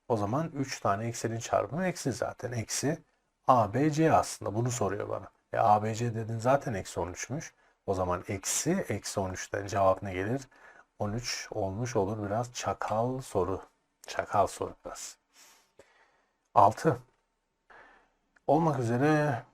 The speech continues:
bir malın maliyeti X T L'ymiş, satışta Y T L'ymiş. Bir malın satış fiyatını hesaplamak için iki farklı biçimde öneri ortaya konulmuş. Tamam. Diyor ki üretilen malın tümü satılabildiğine ve satış fiyatının hesaplandığında ikinci bağıntıyı kullanmak daha karlı.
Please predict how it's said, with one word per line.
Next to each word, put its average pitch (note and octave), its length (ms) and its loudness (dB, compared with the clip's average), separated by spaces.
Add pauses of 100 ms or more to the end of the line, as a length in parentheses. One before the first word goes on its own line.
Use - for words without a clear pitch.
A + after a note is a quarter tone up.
(220)
bir D3 220 4
malın G2 360 4
maliyeti A2 560 2
X - 200 -8
T C#3+ 200 2
L'ymiş, D3+ 240 -2
satışta - 440 0
Y A2+ 280 0
T C3+ 200 0
L'ymiş. C#3 480 -2
Bir C#3+ 100 2
malın F#2+ 280 0
satış B2 320 -2
fiyatını G2+ 340 -2
hesaplamak B2+ 540 -2
için D3 240 -6
iki C3 340 -10
farklı - 460 0
biçimde B2 520 -2
öneri B2 520 -2
ortaya - 340 -2
konulmuş. E3 640 -4
Tamam. A2 320 2 (480)
Diyor E3+ 140 4
ki C#3 140 -4
üretilen C3 600 0
malın G#2+ 500 -2 (100)
tümü F3 240 -4
satılabildiğine G#2 840 -2
ve G2+ 100 -4
satış - 360 -12
fiyatının A2 420 -2
hesaplandığında G2 880 -2 (360)
ikinci A2+ 420 -4
bağıntıyı G2 440 0
kullanmak A#2 440 -4
daha G2 260 2
karlı. G2 440 -6